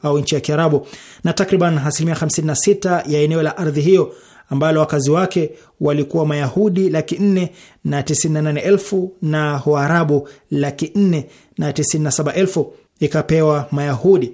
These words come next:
Quds au Jerusalem ikaitwa eneo huru ambapo Mayahudi laki moja na Waarabu laki moja na elfu tano walikuwa wakiishi ilipaswa kuwekwa chini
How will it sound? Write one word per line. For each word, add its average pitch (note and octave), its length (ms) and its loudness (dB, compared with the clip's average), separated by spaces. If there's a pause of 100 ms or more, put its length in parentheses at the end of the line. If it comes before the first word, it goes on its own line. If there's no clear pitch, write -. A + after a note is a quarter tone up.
(220)
Quds A3+ 360 4
au F#3 100 2
Jerusalem F3+ 640 4 (120)
ikaitwa E3 420 0
eneo D#3 200 2
huru A3+ 400 2 (340)
ambapo D#3 400 0
Mayahudi D#3 640 2 (140)
laki D3 280 -2
moja D#3+ 380 0 (320)
na D3+ 240 0
Waarabu D#3 800 2
laki C#3+ 300 -2
moja D#3 320 0
na D3+ 60 -2
elfu C#3+ 220 -4
tano F#3 320 0 (340)
walikuwa D#3 380 0
wakiishi F3 540 0 (340)
ilipaswa D3+ 460 -2
kuwekwa D#3 320 0
chini D3+ 420 0